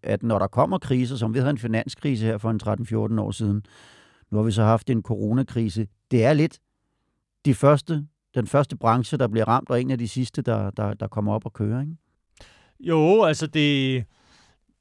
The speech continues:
Speaker 2: altså et af de eneste steder, man skal bruge mundbind i Danmark, øh, i dag, det er ude i lufthavnen. <laughs>
Speaker 1: Mm.
Speaker 2: Altså, det er jo,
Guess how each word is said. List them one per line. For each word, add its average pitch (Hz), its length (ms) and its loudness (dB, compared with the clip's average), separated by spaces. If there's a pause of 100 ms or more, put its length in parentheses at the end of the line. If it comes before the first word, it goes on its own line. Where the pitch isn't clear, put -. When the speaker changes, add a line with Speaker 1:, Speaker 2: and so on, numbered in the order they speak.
(120)
Speaker 2:
altså 151 180 0
et 160 80 4
af 196 60 2
de 240 100 0
eneste 196 300 0
steder, 190 220 2
man 196 120 -2
skal 165 160 -6
bruge 147 220 -4
mundbind 156 420 -2
i 135 60 -6
Danmark, 156 520 -4
øh, 127 540 -4
i 131 100 -12
dag, 127 240 -6
det 165 360 -2
er 123 120 -4
ude 139 360 -4
i 120 80 -4 (240)
lufthavnen. 135 520 -6 (120)
<laughs> - 120 -10
Speaker 1:
Mm. 143 80 4
Speaker 2:
Altså, 131 220 0
det 143 160 -4
er 139 100 -2
jo, 202 140 2